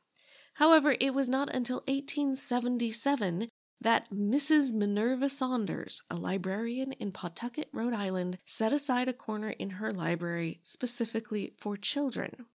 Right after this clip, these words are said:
She got special chairs for them, and she allowed children to have their own accounts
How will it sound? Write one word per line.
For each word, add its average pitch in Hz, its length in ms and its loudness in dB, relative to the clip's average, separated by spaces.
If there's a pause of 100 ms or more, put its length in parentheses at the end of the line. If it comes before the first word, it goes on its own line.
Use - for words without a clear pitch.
(600)
She - 180 6
got 254 260 4
special 330 380 2
chairs 302 360 4
for 302 280 4
them, 185 340 0
and 214 180 -2
she 269 140 0
allowed 240 400 0
children 214 380 -4
to 208 80 -4
have 175 240 -4
their 175 220 -2
own 196 120 0
accounts 254 540 -4